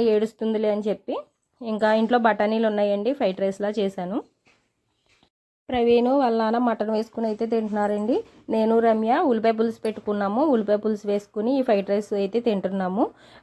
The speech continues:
రమ్య మటన్ తినదు కదా, అందుకనే ఈ ఫ్రైడ్ రైస్ చేశానండి. దానికి కూర లేకపోయినా ఫ్రైడ్ రైస్ అయినా, బిర్యానీ లాగా అయినా,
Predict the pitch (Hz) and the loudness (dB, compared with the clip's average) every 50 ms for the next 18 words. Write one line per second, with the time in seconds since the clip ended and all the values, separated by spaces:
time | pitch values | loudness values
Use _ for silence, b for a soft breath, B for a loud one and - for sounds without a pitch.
0 | B - 226 220 220 220 233 240 262 269 247 220 214 226 233 240 240 226 220 214 | B -4 2 2 2 4 4 4 4 4 2 2 2 0 0 2 2 2 2 2
1 | 220 214 - 220 202 208 240 285 - - 226 214 208 214 - 214 214 214 233 294 | 0 -2 -2 0 0 2 2 0 0 -2 -2 -2 -2 -2 0 0 0 2 0 -2
2 | 392 - - 254 262 233 214 214 - - 240 233 - - 254 240 220 220 220 208 | -2 -2 -4 0 2 2 2 2 0 -2 -2 -2 -2 0 0 0 2 0 -2 -2
3 | 208 208 202 196 202 247 359 571 - b b b b b - 208 220 220 226 220 | 0 0 -2 0 0 -2 -2 -2 -4 b b b b b -2 0 2 2 2 0
4 | 214 233 233 233 233 233 226 - - - 247 240 240 254 269 247 240 240 247 233 | -2 -2 0 2 2 0 0 -2 0 4 4 4 6 6 4 4 4 2 0 -2
5 | 247 233 240 240 247 294 466 605 - _ _ _ _ _ - 240 226 233 226 233 | 0 0 0 2 0 0 -2 -4 -10 _ _ _ _ _ 0 2 2 2 2 2
6 | 240 247 233 247 226 226 226 226 220 214 226 214 220 220 220 214 220 220 220 214 | 2 2 2 0 0 2 2 0 2 2 0 0 2 2 2 2 2 2 2 2
7 | 214 208 214 208 214 208 208 208 214 | 2 2 2 2 2 0 0 -2 -2